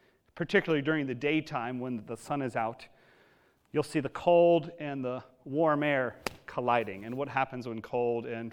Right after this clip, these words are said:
warm air collides? It's storms, major storms. And so this isn't necessarily uncommon, but there are gonna be some uncommon things that are happening within this region. Having said all of that, now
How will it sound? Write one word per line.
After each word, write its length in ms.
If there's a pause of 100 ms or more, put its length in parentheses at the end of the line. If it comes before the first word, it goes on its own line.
warm 240
air 120
collides? 680 (580)
It's 580 (180)
storms, 760 (200)
major 320
storms. 640 (480)
And 100
so 200
this 260
isn't 320
necessarily 760
uncommon, 760
but 160
there 160
are 100
gonna 120
be 80
some 200
uncommon 460
things 240
that 80
are 60
happening 560 (480)
within 480
this 240
region. 400 (1300)
Having 300
said 200
all 240
of 140
that, 500 (640)
now 520